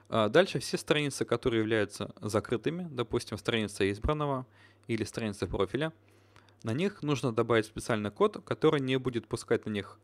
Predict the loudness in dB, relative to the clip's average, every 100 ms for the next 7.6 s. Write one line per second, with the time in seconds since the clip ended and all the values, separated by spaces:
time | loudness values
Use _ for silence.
0 | _ -4 0 2 0 2 0 0 -8 -6
1 | 0 0 -2 -10 -10 -2 -2 -2 -10 -6
2 | -4 -2 -2 -4 -6 -6 -4 -2 -2 -2
3 | -6 -10 -16 -20 -20 _ -20 -20 _ _
4 | _ _ _ _ _ _ _ _ _ _
5 | _ _ -20 -20 _ _ _ _ 0 0
6 | 0 2 2 2 0 -2 0 0 0 -4
7 | -6 -4 0 -2 -4